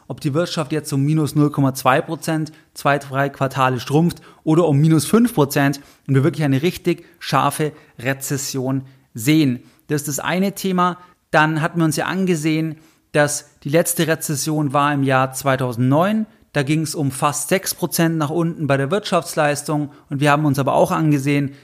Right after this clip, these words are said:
dass der dax in diesem Jahr, in zweitausendneun, sehr, sehr gut performt hat. Das heißt, der hat ein Jahr vorher eigentlich das Ganze verloren oder vorweggenommen. Dann haben wir uns auch einige Punkte angesehen, einige Indikatoren, wie man eben auch quasi sich das anschauen kann,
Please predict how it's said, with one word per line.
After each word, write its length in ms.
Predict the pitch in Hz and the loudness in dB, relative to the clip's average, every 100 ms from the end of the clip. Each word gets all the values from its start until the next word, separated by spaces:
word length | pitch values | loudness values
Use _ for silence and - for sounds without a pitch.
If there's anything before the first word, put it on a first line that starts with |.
| _ | _
dass 160 | - 139 | -8 -2
der 120 | 143 | 0
dax 360 | 143 165 - - | 2 0 0 -2
in 220 | 135 131 | -2 -2
diesem 340 | 185 196 190 | -2 0 2
Jahr, 300 | 160 151 151 | 4 2 2
in 120 | 165 | 0
zweitausendneun, 640 | 156 165 147 143 139 139 131 | 0 0 2 2 4 4 2
sehr, 140 | 131 | 2
sehr 100 | 123 | 0
gut 220 | 131 190 | -2 -4
performt 480 | - 156 156 139 139 | -2 -2 0 0 0
hat. 200 | 139 135 - - - | -2 -4 -12 -20 -12
Das 160 | 135 | -4
heißt, 200 | 147 135 | -4 -2
der 100 | 151 | 0
hat 120 | 143 - | 0 0
ein 200 | 143 147 | -2 2
Jahr 140 | 135 | 0
vorher 460 | 131 - 180 139 - | 2 2 2 2 0
eigentlich 400 | 139 135 131 - - _ | 0 2 0 -6 -20 _
das 160 | - | -10
Ganze 400 | - 135 135 135 131 - _ | -2 0 0 0 -4 -16 _
verloren 540 | - 143 131 160 175 | -2 2 4 4 4
oder 280 | 151 143 135 - _ _ _ | 2 0 -2 -12 _ _ _
vorweggenommen. 800 | - 139 160 160 143 120 117 - - _ _ _ - | -2 2 2 0 -4 -4 -8 -12 -18 _ _ _ 0
Dann 200 | 160 165 | 2 2
haben 100 | 165 | 2
wir 60 | |
uns 100 | 156 | 0
auch 120 | 165 151 | -2 0
einige 280 | 143 127 | 0 0
Punkte 360 | 127 220 233 220 | 0 2 2 0
angesehen, 460 | 160 160 151 151 139 | 0 0 0 -2 -2
einige 260 | 143 147 | -4 -2
Indikatoren, 800 | 143 131 135 131 190 185 180 165 | 0 0 0 0 2 4 2 2
wie 60 | 143 | 2
man 180 | 147 | 2
eben 160 | 139 139 | 0 -2
auch 260 | 139 135 - _ _ _ | -2 -4 -6 _ _ _
quasi 320 | - 139 131 123 | -2 0 0 -2
sich 160 | 135 | -6
das 120 | 131 | -6
anschauen 440 | - 170 170 160 147 | -4 -2 2 2 2
kann, 380 | 147 143 139 | 2 0 0